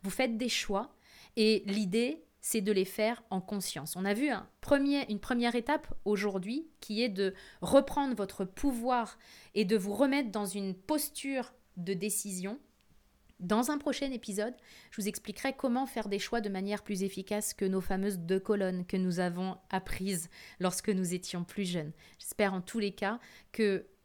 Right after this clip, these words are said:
ce podcast et cet épisode d'aujourd'hui vous aura permis vraiment de reprendre votre puissance parce que c'est vous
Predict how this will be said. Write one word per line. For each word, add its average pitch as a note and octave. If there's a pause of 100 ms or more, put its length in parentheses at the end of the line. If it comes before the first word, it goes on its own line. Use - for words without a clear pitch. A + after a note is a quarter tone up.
(120)
ce -
podcast C4
et G3
cet F3
épisode G#3
d'aujourd'hui G3+
vous F#3+
aura G3
permis G#3+
vraiment G#3
de F#3 (300)
reprendre B3 (180)
votre G3+
puissance G#3
parce -
que B3
c'est A3+
vous G#3